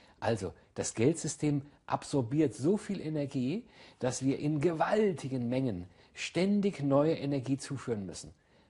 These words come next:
Beispiel jetzt, die E Z B will eintausend Milliarden neues,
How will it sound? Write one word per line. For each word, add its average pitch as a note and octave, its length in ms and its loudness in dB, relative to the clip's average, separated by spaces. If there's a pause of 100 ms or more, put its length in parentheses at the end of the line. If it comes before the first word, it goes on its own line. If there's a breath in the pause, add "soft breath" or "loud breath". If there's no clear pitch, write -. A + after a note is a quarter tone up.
(140 soft breath)
Beispiel D#3+ 680 -4
jetzt, - 440 -2 (340 soft breath)
die - 140 -4
E A#2+ 60 0
Z G2+ 300 -6
B A2+ 360 0 (260 loud breath)
will G#2+ 200 0 (120)
eintausend D3 1000 -2
Milliarden A#2+ 760 -4 (160)
neues, G#2 640 -6